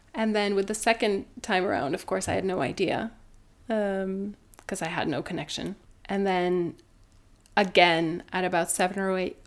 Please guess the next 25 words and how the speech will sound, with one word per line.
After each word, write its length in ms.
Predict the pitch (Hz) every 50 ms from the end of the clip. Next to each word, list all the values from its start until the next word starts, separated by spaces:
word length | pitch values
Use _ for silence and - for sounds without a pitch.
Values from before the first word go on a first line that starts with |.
| - - -
or 140 | 202 185
eight 260 | - - 92 - - -
weeks, 440 | 196 196 185 180 180 180 - -
it 200 | 185 180 185 - - - -
stopped 340 | - - - 170 170 - -
growing 540 | - 170 170 185 180 180 180 - 175 180 180
and 80 | 180
I 60 | 180 180
had 160 | 180 190 180
another 320 | 175 180 175 190 175 175
missed 300 | 180 180 170 170 - -
abortion. 580 | 165 170 165 - - 170 - - - - - - - - - - - - -
And 400 | - 220 208 185 180 175 180 - - - - - - - - 202
with 260 | - 202 190 170 170
that 280 | 196 190 214 254 - -
one, 200 | 208 190 170 180
I 100 | 170 180
felt 400 | - - - - 220 240 240 -
just 200 | - 185 - -
numb. 560 | 180 170 165 160 151 202 226 - - - 170 - - - - - - - - -
It 60 | 190
was 160 | 190 190 185
just 240 | - 208 196 - -
like, 260 | 196 170 170 170 -
"Yeah, 200 | 247 254 262 -